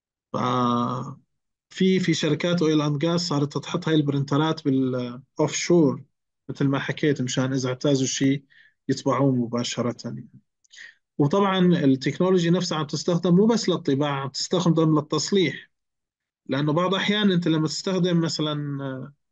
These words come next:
شغلات معينة بال-، بالحفر، بالآبار وهالأمور، فبتتاكل هاي الأمور هاي، فبتطلع هذا البارت أحسن ما أنت تشتري واحد جديد، بتاخده وبتعمل، يعني بترجع بتشكله وبتصلحه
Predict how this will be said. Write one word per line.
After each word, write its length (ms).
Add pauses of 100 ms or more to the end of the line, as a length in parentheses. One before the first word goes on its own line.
(580)
شغلات 480
معينة 420
بال-، 340
بالحفر، 640
بالآبار 680
وهالأمور، 720 (580)
فبتتاكل 760
هاي 200
الأمور 440
هاي، 260 (580)
فبتطلع 800
هذا 220
البارت 360
أحسن 300
ما 180
أنت 200
تشتري 540
واحد 300
جديد، 380
بتاخده 720
وبتعمل، 580 (280)
يعني 160
بترجع 400
بتشكله 460
وبتصلحه 680